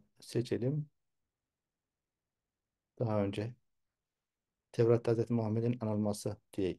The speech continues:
yazmıştık. Oraya atalım. Bir de aynı yeri tahrif diye bir başlık açmıştık. Oraya atalım. Yahudilerin tahrifi.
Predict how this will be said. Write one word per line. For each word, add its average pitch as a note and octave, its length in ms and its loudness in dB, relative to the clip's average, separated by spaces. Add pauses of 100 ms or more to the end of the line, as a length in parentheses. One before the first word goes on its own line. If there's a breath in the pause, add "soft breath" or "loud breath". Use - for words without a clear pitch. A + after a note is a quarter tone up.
(120)
yazmıştık. F#2+ 440 -6
Oraya A2+ 260 -2
atalım. C#3 340 -6 (1000)
Bir B2 220 4
de C#3+ 260 0 (460)
aynı A#2 520 2
yeri B2 340 -2 (340)
tahrif A#2 440 -6
diye G#2 180 -2
bir G#2 80 -8
başlık G2+ 320 0
açmıştık. - 640 -8 (1400)
Oraya A2 240 2
atalım. F2+ 320 -8 (200)
Yahudilerin G#2 600 -2
tahrifi. A#2+ 480 -8